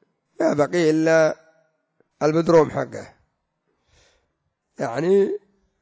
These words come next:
مساحة واسعة وبناء واسع. ويذكرون أن بعض قصور اليمن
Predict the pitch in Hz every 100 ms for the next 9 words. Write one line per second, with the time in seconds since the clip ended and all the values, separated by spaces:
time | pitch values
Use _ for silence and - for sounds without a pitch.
0 | - 202 190 208 - 170 - - 117 98
1 | - _ _ _ _ _ _ _ _ _
2 | _ - 131 139 175 160 185 226 - -
3 | - _ _ _ _ _ _ _ _ _
4 | _ _ _ _ _ - 151 165 160 202
5 | 247 226 208 202 196 202 196 175 214 202
6 | 180 170 180 180 175